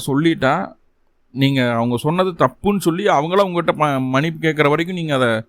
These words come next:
ப்ரூவ் பண்றதுக்கு ட்ரை பண்ணிட்டே இருப்பீங்க. யார் என்ன சொன்னாலும் கேட்க மாட்டீங்க. உங்கள் மீது யாரும் தவறு சொல்லக்கூடாது. அது தெய்வ கடவுளா இருந்தாலும் சரி, கடவுளுக்கு நான் தவறா செய்யல அப்படின்னு சொல்லி நீங்க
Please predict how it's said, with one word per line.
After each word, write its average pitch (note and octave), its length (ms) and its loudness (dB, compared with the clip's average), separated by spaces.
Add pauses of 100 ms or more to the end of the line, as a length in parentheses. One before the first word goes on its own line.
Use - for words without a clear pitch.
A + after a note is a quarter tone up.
(480)
ப்ரூவ் E3+ 220 4
பண்றதுக்கு D#3 300 0
ட்ரை D3+ 180 2
பண்ணிட்டே C#3+ 320 2
இருப்பீங்க. G#2+ 280 -4 (800)
யார் D3+ 220 4
என்ன D#3 160 0
சொன்னாலும் D3 300 -4
கேட்க B2+ 220 -2
மாட்டீங்க. A2 320 -2 (420)
உங்கள் C#3 240 4
மீது F3 240 -2
யாரும் D3+ 380 0
தவறு C#3 280 0
சொல்லக்கூடாது. G#2+ 640 -4 (120)
அது A#2 220 -2
தெய்வ C#3+ 280 2
கடவுளா E3+ 460 2
இருந்தாலும் E3 380 -2
சரி, F3 160 0
கடவுளுக்கு D#3+ 520 0
நான் C#3+ 280 0
தவறா D3 400 2
செய்யல D3+ 280 0
அப்படின்னு C#3 180 -4
சொல்லி D#3 220 -4
நீங்க C3+ 100 -6